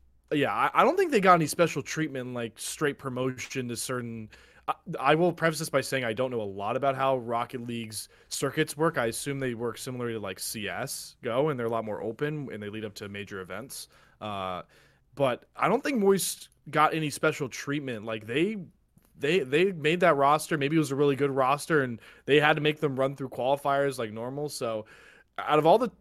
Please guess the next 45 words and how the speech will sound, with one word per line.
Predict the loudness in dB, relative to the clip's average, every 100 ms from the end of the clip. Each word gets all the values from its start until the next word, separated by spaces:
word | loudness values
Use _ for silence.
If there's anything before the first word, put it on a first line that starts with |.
| _ -6
people | 0 4 6
that | 6
I |
saw | 4 2
listed | 4 2 0 -2 0
that, | -2 -2
you | -8
know, | -8 -8 -8
f-, | -14 -20 -20 -6
had | -4 -2
interest | -4 -4 0 0 0
but | -4 -4
didn't | -4 -2
really | -2 -4
capitalize | -4 -6 -2 0 0
on | -2
open | -6 -8
qualifiers, | -4 -4 0 2 2
I | -2
was | -2 0 2 2 -4 -10 -10
interestingly | -6 -4 -4 -4 -4 -4 -4
shocked | -4 -2 -2 -4
to |
see | -10 -8
that | -6 -8 -10 -20 -14
Moist | -8 -4 -4 -2
didn't | -4
capitalize | -2 -4 -2 0 0
on | 0
that, | -2 -2
because | -2 2
they've | 4 6
already | 6 4
ran | -2 -2 0 -2
through | -2 -2 -2 -4 -10 -20 -12
lower, | 2 6 8 6 2
uh, | -6 -8
uh, | -4
sorry, | 2 4
Rocket | 4 0 -4
League | -12
fans, | -10 -10 -2
lower | 6 10 10
tier | 8 2 2
esports, | 2 -2 -4 -8 -8 -10 -12